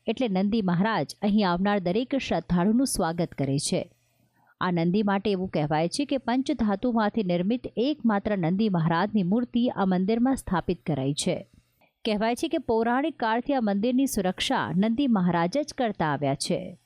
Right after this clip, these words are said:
મંદિરમાં શિવજીના અંગૂઠાની નીચે એક પ્રાકૃતિક કુંડ છે. આ કુંડ ખૂબ જ રહસ્યમય છે.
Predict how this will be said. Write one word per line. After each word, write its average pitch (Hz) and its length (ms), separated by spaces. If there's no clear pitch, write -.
મંદિરમાં 320 480
શિવજીના 285 480
અંગૂઠાની 247 640
નીચે 247 300
એક 277 120
પ્રાકૃતિક 233 720
કુંડ 190 380
છે. 180 360
આ 185 100
કુંડ 196 300
ખૂબ 190 300
જ 233 120
રહસ્યમય 208 680
છે. - 360